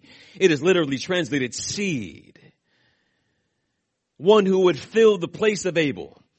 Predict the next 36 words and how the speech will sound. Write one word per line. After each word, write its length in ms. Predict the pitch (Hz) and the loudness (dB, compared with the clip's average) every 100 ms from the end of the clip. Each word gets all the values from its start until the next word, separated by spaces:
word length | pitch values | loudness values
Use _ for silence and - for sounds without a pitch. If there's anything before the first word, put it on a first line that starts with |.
| _ _ | _ _
in 140 | 196 175 | -6 -4
the 120 | 170 | -6
godly 580 | 120 107 190 175 180 160 | -4 0 2 2 0 0
line 260 | 180 156 | 0 -2
of 80 | 147 | -2
the 100 | 147 | 0
righteous. 680 | 160 151 - 95 - - - - | 0 0 -4 -14 -14 -14 -18 -20
Thus, 600 | 139 226 220 - - - _ _ _ _ _ - | -2 0 0 -6 -16 -20 _ _ _ _ _ -8
the 80 | 208 | -6
tracing 580 | - 220 226 - 220 208 | 2 2 2 -4 -4 -4
of 80 | |
the 80 | 175 | -4
godly 400 | 156 196 202 185 | 0 2 4 2
line 400 | 185 202 185 160 | 2 2 0 -2
of 80 | 165 | -6
the 80 | 180 | -8
skull-crushing 880 | - - 220 208 160 214 190 196 170 | -10 0 4 4 0 -4 -4 -8 -8
seed 460 | - - 226 190 | -8 -6 -6 -4
of 100 | 170 | -4
the 60 | 165 | -4
woman 560 | 175 214 180 127 98 - _ _ _ _ _ _ _ _ _ _ | -2 -2 -2 -6 -10 -18 _ _ _ _ _ _ _ _ _ _
becomes 380 | 147 160 151 110 | -14 -10 -10 -10
displayed 920 | 131 - - 147 175 160 104 78 - | -14 -16 -14 -10 -8 -8 -10 -16 -16
or 100 | 123 | -10
revealed 540 | 127 117 139 180 165 - | -8 -6 -4 -2 -2 -4
for 180 | 143 | -10
us 200 | 131 127 | -10 -10
in 80 | 123 | -12
the 60 | 120 | -12
fifth 180 | 139 113 | -12 -12
chapter. 560 | - 156 _ - 139 _ _ _ _ _ _ _ _ _ _ - | -14 -16 _ -20 -20 _ _ _ _ _ _ _ _ _ _ -4
In 180 | 190 | -4
contrast 640 | - 214 240 220 208 180 185 | -4 -2 -2 0 0 0 -2
to 80 | |
the 100 | 165 | -6
Cainites, 800 | 160 214 240 180 110 - - - | -4 -4 -2 -2 -2 -10 -16 -16